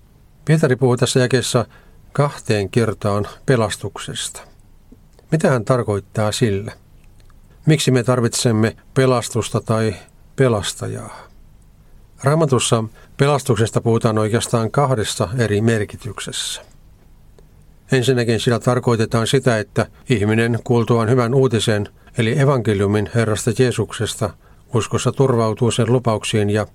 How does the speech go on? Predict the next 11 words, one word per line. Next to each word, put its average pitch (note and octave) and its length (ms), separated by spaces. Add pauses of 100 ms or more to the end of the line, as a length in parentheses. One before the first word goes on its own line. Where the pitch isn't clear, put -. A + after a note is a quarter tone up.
(160)
niin A#2 160
hänestä A2+ 280
tulee A#2+ 440
Jumalan A#2+ 420
ystävä G#2 480
ja G2+ 160 (380)
taivaan A2 580
kansalainen. G2+ 720 (880)
Hän A#2+ 200
on A#2 100
siis A#2+ 400